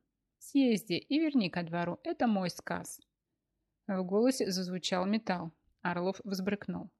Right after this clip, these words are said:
"Чего это я его уговаривать должен? Чего он там делает?"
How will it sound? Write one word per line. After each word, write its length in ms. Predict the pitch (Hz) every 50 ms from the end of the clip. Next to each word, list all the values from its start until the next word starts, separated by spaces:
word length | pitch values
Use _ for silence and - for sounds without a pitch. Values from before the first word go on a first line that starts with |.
| _ _ _ _ _ _ _ _ _ _ _ _ -
"Чего 260 | - - 302 302 302
это 160 | 311 294 311
я 280 | 302 269 226 208 190 185
его 220 | 180 165 170 - -
уговаривать 560 | 202 190 196 190 185 180 180 175 180 180 175
должен? 460 | 170 170 170 165 165 175 165 175 160 _ _ _ _ _ _ _ _
Чего 240 | - - - 269 277
он 160 | 254 214 196
там 220 | 185 196 190 196 190
делает?" 420 | - 185 180 175 170 160 170 -